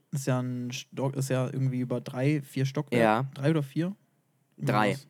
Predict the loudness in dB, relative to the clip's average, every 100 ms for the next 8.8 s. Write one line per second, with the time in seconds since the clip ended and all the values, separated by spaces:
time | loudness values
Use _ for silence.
0 | -14 -2 2 2 -2 -12 -12 2 6 6
1 | 4 2 2 4 4 4 4 2 0 0
2 | 0 0 0 -2 -6 _ -16 _ _ _
3 | -14 2 4 4 2 2 0 2 0 4
4 | 4 4 2 2 0 0 -2 -6 -6 -6
5 | -4 -6 -2 0 0 -2 -6 -2 -2 -4
6 | -12 -20 _ 2 4 4 2 0 -2 -4
7 | -6 -10 -14 -10 -8 -8 -6 -6 -6 -4
8 | -4 -4 -4 -6 -8 -8 -8 -10